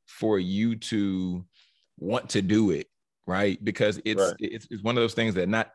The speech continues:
Speaker 1: everybody gets to do, but having the opportunity i-, is pretty amazing. So that, that's what, what I'd say.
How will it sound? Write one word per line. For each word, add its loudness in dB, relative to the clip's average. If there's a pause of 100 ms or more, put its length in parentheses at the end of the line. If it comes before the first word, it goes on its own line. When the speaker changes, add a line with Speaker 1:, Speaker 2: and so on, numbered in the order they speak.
Speaker 1:
everybody 0
gets -4
to -2
do, 0 (220)
but 2
having -2
the 2
opportunity -2
i-, -2
is -2
pretty -2
amazing. -2
So -4
that, -2
that's 0
what, 0
what -2
I'd -2
say. -2